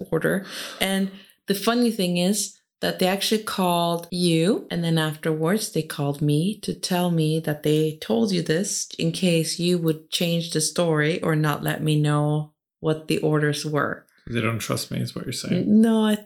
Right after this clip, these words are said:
Speaker 1: I don't think they do. Because I think your story has changed a little bit. Maybe,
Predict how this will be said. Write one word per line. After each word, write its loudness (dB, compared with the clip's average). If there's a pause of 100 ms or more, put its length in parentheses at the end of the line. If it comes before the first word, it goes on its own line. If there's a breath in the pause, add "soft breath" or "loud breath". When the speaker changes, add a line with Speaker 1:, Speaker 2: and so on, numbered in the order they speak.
(120)
Speaker 1:
I 0
don't 0
think 0 (300)
they -2
do. -2 (540)
Because 0
I 4
think 0
your -2
story 0
has 0
changed 0
a -2
little 0
bit. -2
Maybe, 2